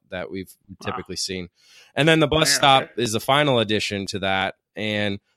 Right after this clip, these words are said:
Speaker 1: to be honest, all it did was just, was create more of a, uh, a streamline rather than,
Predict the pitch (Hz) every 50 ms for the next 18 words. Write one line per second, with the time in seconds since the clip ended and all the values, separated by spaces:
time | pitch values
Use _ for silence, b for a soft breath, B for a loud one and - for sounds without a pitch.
0 | _ - - 131 131 135 131 135 135 135 127 - 113 131 139 123 127 120 104 120
1 | 120 117 113 110 113 107 98 98 101 110 101 - - - _ _ _ _ _ -
2 | 113 113 - - - - - 120 117 113 113 110 101 - - 120 110 110 110 110
3 | 113 110 98 98 107 104 98 98 98 95 92 92 92 - - 101 - - - -
4 | 113 110 110 110 113 113 117 120 123 123 120 120 _ _ _ _ _ _ _ 98
5 | 101 107 107 107 101 101 110 107 107 104 104 101 95 -